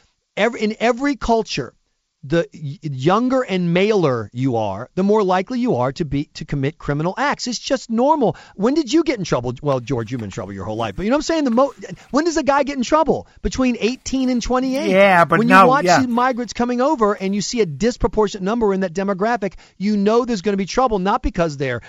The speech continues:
Speaker 1: Muslim or because they're from Africa or Asia. It's because they're guys who are eighteen to twenty-eight.
Speaker 2: And we are also seeing, by this kind of migration, a dispropor-, we haven't just spoken about women, we are, we are also encouraging a dispro-, a wrong attitude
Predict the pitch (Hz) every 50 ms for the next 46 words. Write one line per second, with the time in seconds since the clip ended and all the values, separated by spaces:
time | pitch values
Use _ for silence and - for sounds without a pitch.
0 | - - - 143 151 156 - - 175 170 165 156 131 - - 139 127 127 127 -
1 | 120 120 120 123 131 135 - 147 - 156 143 131 120 113 113 117 131 139 135 160
2 | 202 226 220 - - - - 311 302 - 254 254 262 247 196 185 240 254 262 262
3 | - _ 160 139 127 196 220 247 214 175 180 208 233 214 185 - - _ _ _
4 | - 214 240 254 262 254 - 175 214 220 - - 233 240 240 226 - 226 233 247
5 | 262 269 277 320 370 330 190 - - - - 170 175 185 185 185 175 175 165 160
6 | 160 165 180 220 254 247 196 - - - 143 127 117 117 - - - 131 113 -
7 | - 117 147 170 135 113 - 135 143 151 135 117 143 147 160 160 - - - -
8 | 139 143 135 131 123 123 127 123 120 107 - 123 123 107 98 - - 147 160 156
9 | 151 147 131 120 _ - 202 208 220 - - - - - 143 123 139 139 117 -
10 | - 151 180 226 165 127 117 - - 175 - - - - 180 196 214 190 - 160
11 | 139 120 113 101 110 107 110 - 117 117 113 104 101 113 120 117 - - - -
12 | _ - 160 160 165 156 151 143 156 160 160 151 147 147 147 165 202 226 196 -
13 | 180 170 156 143 123 - 135 123 107 101 110 107 - 139 147 160 170 160 135 117
14 | - 185 202 196 - _ - 175 180 151 147 147 123 123 139 160 190 208 190 160
15 | 131 123 139 151 151 131 - - 120 107 95 - - - 117 98 92 107 127 120